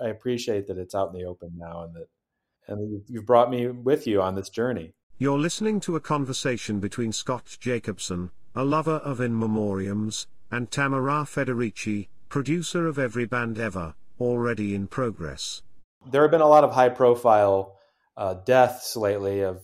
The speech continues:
Speaker 1: of musicians, uh, people who are beloved, you know, people who I love. There's, you know, Burt Bacharach died recently. He's, uh, he was ninety-four years old. It's not, not a shock. David Crosby, also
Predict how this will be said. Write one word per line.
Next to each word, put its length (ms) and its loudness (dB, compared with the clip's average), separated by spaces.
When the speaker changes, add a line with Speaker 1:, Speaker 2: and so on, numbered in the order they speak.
Speaker 1:
of 200 -6
musicians, 840 -4
uh, 180 0
people 500 4
who 320 2
are 200 4
beloved, 680 4
you 100 -2
know, 140 -2
people 240 0
who 120 6
I 220 10
love. 520 2
There's, 480 2
you 60 -4
know, 100 0
Burt 300 4
Bacharach 540 6
died 240 2
recently. 640 -6
He's, 340 -6
uh, 300 0
he 80 0
was 100 4
ninety-four 480 4
years 240 4
old. 380 4
It's 180 -4
not, 300 -2
not 200 0
a 40 0
shock. 500 -2
David 300 0
Crosby, 540 4
also 800 6